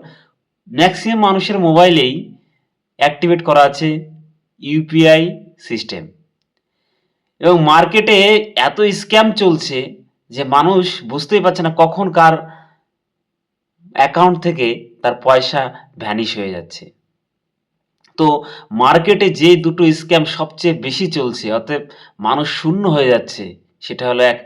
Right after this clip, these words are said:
জাম্প ডিপোজিট স্ক্যাম, আর একটা হলো যে ডিজিটাল অ্যারেস্ট। তো এটা শুধু আমি মন গড়া কাহিনী আমি বলছি না, এবং খবরের নিউজ পেপারে ভোরে ভোরে দেখতে পাবে, এবং সত্য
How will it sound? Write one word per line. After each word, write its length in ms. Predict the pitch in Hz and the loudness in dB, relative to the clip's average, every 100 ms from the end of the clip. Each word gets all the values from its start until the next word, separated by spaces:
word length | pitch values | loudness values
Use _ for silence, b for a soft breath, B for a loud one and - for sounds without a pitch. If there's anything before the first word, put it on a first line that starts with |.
| B - 98 | B -20 -8
জাম্প 320 | 110 127 143 147 | -2 -2 -4 -10
ডিপোজিট 560 | 110 104 131 131 143 156 | -18 -14 -12 -8 -8 -6
স্ক্যাম, 340 | 156 - 156 185 233 - _ _ _ _ | -8 -6 -8 -8 -12 -20 _ _ _ _
আর 100 | 107 | -8
একটা 240 | 104 104 107 | -8 -6 -8
হলো 140 | 101 101 | -6 -8
যে 160 | 101 92 95 _ _ _ _ _ _ | -10 -14 -16 _ _ _ _ _ _
ডিজিটাল 500 | 98 127 117 113 110 | -10 -10 -6 -6 -4
অ্যারেস্ট। 440 | 92 87 80 - - - _ _ _ _ b b b b _ | -6 -10 -14 -20 -20 -20 _ _ _ _ b b b b _
তো 80 | 180 160 165 - - _ _ | 6 6 4 -4 -20 _ _
এটা 260 | 156 160 214 | 0 2 0
শুধু 220 | 214 214 | -2 0
আমি 200 | 220 214 214 | 2 2 2
মন 240 | 165 180 185 | 4 4 4
গড়া 180 | 190 180 | 0 2
কাহিনী 220 | 160 180 190 | 2 2 2
আমি 80 | 180 | 2
বলছি 280 | 160 160 139 | 0 -2 -6
না, 140 | 92 80 _ _ _ _ _ _ _ _ _ | -12 -16 _ _ _ _ _ _ _ _ _
এবং 220 | 110 127 147 143 139 | -6 -4 -4 -6 -10
খবরের 500 | - 135 143 160 165 147 | -2 0 4 4 2 0
নিউজ 200 | 139 156 - | 0 -2 -4
পেপারে 300 | 156 143 123 | -2 0 0
ভোরে 320 | 104 98 135 165 | -2 -4 2 2
ভোরে 220 | 151 147 | 2 -2
দেখতে 260 | 131 127 120 | -4 -6 -2
পাবে, 300 | 113 98 95 - _ _ | -2 -2 -10 -16 _ _
এবং 220 | 110 127 123 110 b b b b _ | -8 -6 -8 -10 b b b b _
সত্য 460 | - - 131 - | -14 -8 -8 -6